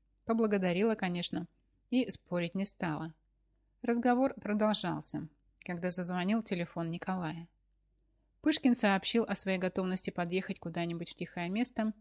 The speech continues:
где нет посторонних. Заранее предупредил, что в ресторанах или кафе он встречаться не будет. Но этого никто не предлагал. А когда ему назвали адрес,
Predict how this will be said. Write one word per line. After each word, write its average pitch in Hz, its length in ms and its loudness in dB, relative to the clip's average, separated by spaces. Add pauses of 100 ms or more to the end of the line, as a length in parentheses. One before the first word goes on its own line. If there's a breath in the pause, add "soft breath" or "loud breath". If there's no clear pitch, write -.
(420)
где 208 280 4
нет 196 220 2
посторонних. - 800 -6 (440)
Заранее 254 460 6
предупредил, 185 760 0 (200)
что - 300 -4
в 170 120 -8
ресторанах 175 640 -4
или 175 100 -4
кафе 233 460 0 (440)
он 240 260 2
встречаться - 680 -4
не 196 140 2
будет. 185 480 -6 (1000)
Но 196 260 -4
этого 233 260 4
никто 214 320 2
не 165 120 -4
предлагал. 175 640 -4 (640)
А 240 60 0
когда 240 380 6
ему 226 220 6
назвали 208 420 2
адрес, 254 520 4